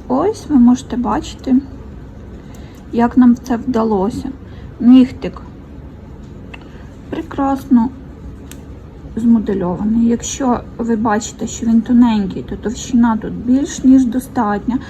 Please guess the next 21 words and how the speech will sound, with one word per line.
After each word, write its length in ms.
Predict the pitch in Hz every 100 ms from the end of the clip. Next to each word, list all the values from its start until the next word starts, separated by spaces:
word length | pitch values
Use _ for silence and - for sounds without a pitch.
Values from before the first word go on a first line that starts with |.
| - - -
Все 240 | - 262
залежить 540 | 254 240 226 233 226 -
іще 340 | 240 - 226
від 180 | 202 190
ваших 440 | 214 233 - 254 -
матеріалів. 800 | 247 262 294 285 269 254 247
Вони 220 | 247 220 208
мають 340 | 208 214 208
бути 280 | 220 247 214
дійсно 480 | 185 254 - 208 208
жорсткі 800 | 240 262 - - - 262 240
для 200 | 214 233
роботи 460 | 233 214 226 226 233
з 60 | 233
моделюванням. 840 | 220 220 214 208 202 196 220 285 - - - - - - - - - - - - - - - - - - - - - - - -
Е, 200 | 262 247 -
тобто 320 | 254 247 -
в 60 | 226
цей 380 | - 277 285 - - - - -
тоненький 640 | 247 233 254 277 277 262 - - - -
шар 600 | - - 147 220 214